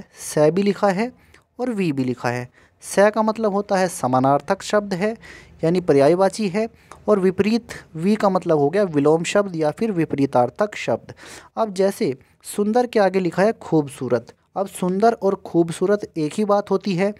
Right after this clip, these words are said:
इसलिए ये दोनों समानार्थी शब्द हैं, इसलिए हमने से पर घेरा खींचा है। अब देखते हैं विजय। विजय के आगे लिखा है पराजय। विजय का उल्टा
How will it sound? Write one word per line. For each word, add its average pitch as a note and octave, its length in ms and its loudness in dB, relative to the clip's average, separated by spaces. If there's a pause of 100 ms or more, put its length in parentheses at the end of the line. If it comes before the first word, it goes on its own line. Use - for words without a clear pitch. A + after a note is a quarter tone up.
(300)
इसलिए F#3 280 -2
ये G#3 140 2
दोनों F3 320 -2
समानार्थी C3+ 640 0
शब्द G3+ 300 -2
हैं, A3 200 -6 (360)
इसलिए G3 260 -2
हमने F#3+ 240 -2
से D#3 340 -2
पर G3+ 200 2
घेरा E3 340 2
खींचा B2+ 380 0
है। G#2+ 180 -8 (460)
अब F#3+ 100 -4
देखते F#3+ 300 -2
हैं A3+ 100 2
विजय। A#2+ 360 -4 (360)
विजय F#3+ 260 2
के A3+ 100 -2
आगे G3+ 200 2
लिखा F#3 240 -2
है A3 80 0
पराजय। A#2 480 -4 (320)
विजय F#3+ 360 2
का A3+ 200 0 (220)
उल्टा E3+ 440 -2